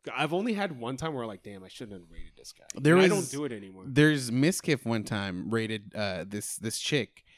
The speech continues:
Speaker 2: and she's like, uh, she's like, "I don't, I don't know if you know, like, what I do in my content." And Miss is like, "I don't care." And she's like, "I'm a sex slave." And he's like, "What the fuck?"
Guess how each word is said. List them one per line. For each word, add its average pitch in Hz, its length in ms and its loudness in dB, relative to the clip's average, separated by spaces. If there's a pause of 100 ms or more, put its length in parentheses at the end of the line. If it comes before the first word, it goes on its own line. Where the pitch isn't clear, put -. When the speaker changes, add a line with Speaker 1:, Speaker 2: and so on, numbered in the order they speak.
(480)
Speaker 2:
and 123 760 2
she's 147 300 0
like, 135 200 2
uh, 160 600 2 (580)
she's - 300 0
like, 165 80 4
"I 170 100 6
don't, 208 160 4
I 180 100 4
don't 240 200 6
know 233 160 6
if 220 160 2
you 202 80 6
know, 196 420 6
like, 151 340 2
what 170 200 6
I 160 140 6
do 190 440 6
in 170 120 6
my 160 100 2
content." 180 580 2 (300)
And 135 200 6
Miss 165 220 6
is 160 140 -2
like, 139 220 4 (220)
"I 214 160 -2
don't 170 260 0
care." 151 340 2
And 143 100 -2
she's 135 240 -4
like, 131 320 0 (400)
"I'm 220 180 2
a 190 80 2
sex - 520 -4
slave." 175 520 0
And 165 80 0
he's 180 220 6
like, 277 140 8 (100)
"What - 340 6
the - 220 -2
fuck?" - 380 2